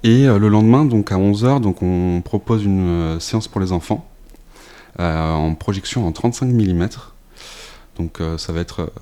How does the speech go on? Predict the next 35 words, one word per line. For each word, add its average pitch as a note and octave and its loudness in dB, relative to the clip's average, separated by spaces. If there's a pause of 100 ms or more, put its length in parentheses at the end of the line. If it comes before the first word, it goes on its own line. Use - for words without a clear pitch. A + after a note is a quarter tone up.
(300)
assez A#2+ -6
cool. G2+ -6 (1040)
Et, F2+ 2
euh, D#2 -2 (340)
à F#2+ -2
dix-sept G#2+ -4
heures, G#2+ 2
donc E2+ -2
c'est - -8
Les D#2+ 0
Nouveaux A2 2
Sauvages, G#2+ -4
un E2+ 0
film F2 0
argentin F#2+ 0
avec, D#2+ -6
euh, D2+ -6
beaucoup D2+ -16
de E2+ -4
production E2 -6
espagnole. D#2+ -4 (1040)
Euh, D2+ -4 (440)
un - -6
film G2 0
aussi F#2 -4
très, - 0
très, A2 -4
très - -4
satirique, - -10 (560)
euh, - -10 (260)
et - -6
très, - -4
très, - -6
très - -2
poilant. D2+ -4